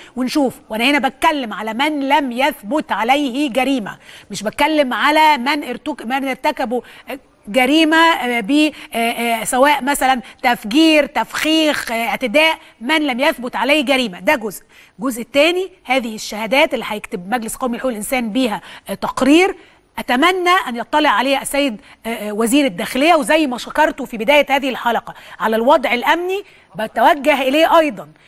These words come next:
بهذه الشكوى اللي من مجلس قومي لحقوق الإنسان وهذا التقرير أن ينظر إليه. وأنا متأكدة أنه لا يرضيه على الإطلاق ولا يرضي القائمين على، آه، السجون، آه، مصلحة السجون،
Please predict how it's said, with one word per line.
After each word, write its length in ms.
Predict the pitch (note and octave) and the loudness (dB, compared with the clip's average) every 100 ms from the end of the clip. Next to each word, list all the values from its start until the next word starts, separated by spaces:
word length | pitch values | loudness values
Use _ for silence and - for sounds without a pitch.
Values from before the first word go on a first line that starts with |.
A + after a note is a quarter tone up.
| _ | _
بهذه 920 | E3 B3+ C4 - G#3 G#3+ D4 E4 C#4 | -8 -4 -4 -6 -8 0 2 2 0
الشكوى 440 | C#4 - E4+ - D#4+ | -4 0 0 4 2
اللي 100 | D4 | 2
من 280 | D#4 F4 D4 | -2 -2 -4
مجلس 260 | D4 C#4+ | -4 -4
قومي 220 | - D#4 | -4 -4
لحقوق 140 | D#4 D#4 | -4 -4
الإنسان 340 | C#4 A#3 A3+ | -4 -4 -4
وهذا 320 | G3+ A#3 D4 | 0 0 2
التقرير 480 | D4+ C#4+ - D#4+ F#4 - - G#3 | 0 -4 -2 -2 -2 -4 -16 -10
أن 120 | G#3 | -2
ينظر 380 | C4 F4+ E4+ E4+ | 0 2 2 2
إليه. 360 | D4 D4 G3+ - _ _ | 2 2 0 -6 _ _
وأنا 300 | - C#4+ E4+ | -6 0 2
متأكدة 640 | E4+ E4 D#4+ D4 D#4+ G#3+ F#3 | 2 2 0 0 -2 -2 -6
أنه 360 | G3 A3+ A#3+ C4+ | -10 -6 -4 2
لا 180 | D#4 F4+ | 6 6
يرضيه 440 | E4+ C#4 D4 F4 | 4 -2 -2 0
على 200 | B3+ D4+ | 2 2
الإطلاق 520 | D#4 C4+ - D#4+ F#4 - - A#3 | 2 -2 0 2 2 -2 -10 0
ولا 260 | D4 E4 | 4 4
يرضي 240 | D#4 E4 C#4+ | 2 0 -4
القائمين 460 | - C4+ C#4 D#4 | -2 -2 -2 -2
على، 240 | A#3+ C#4+ C4+ | 0 2 2
آه، 460 | - - - B3 | 0 -10 -6 -6
السجون، 560 | A#3 - A3 D#4 F#4+ F#4+ - _ A#3+ | -6 -6 -2 2 2 0 -12 _ -2
آه، 120 | A#3+ | 0
مصلحة 360 | A#3+ D4+ F4 D4+ | 0 0 -2 -2
السجون، 500 | - C4+ C#4 F4+ | -6 -4 0 0